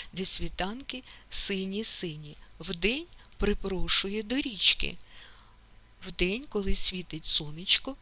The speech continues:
літо припрошує, просить, запрошує нас до річки. Під смарагдові смирічки. Смирічка — це вічнозелені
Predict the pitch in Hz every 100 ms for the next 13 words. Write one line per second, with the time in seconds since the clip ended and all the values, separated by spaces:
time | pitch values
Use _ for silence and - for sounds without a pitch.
0 | - 208 208 170 - - - - 269 -
1 | - 185 160 - - 180 196 - - -
2 | 220 196 175 - 180 - - 226 - 185
3 | 175 - - 160 165 185 254 - - -
4 | - 151 175 185 226 - - - 180 156
5 | - - 156 160 - - - - - -
6 | - - - - - - - - - -
7 | - - - - - - - - - -
8 | - 208 - - 175 170 160 185 233 -
9 | 233 220 226 - - - 247 254 240 151
10 | 143 - - 123 - - - - - 226
11 | 240 190 160 - - 302 - - - -
12 | - 277 285 - 170 - 196 - 180 175
13 | - 165 165 233 277 269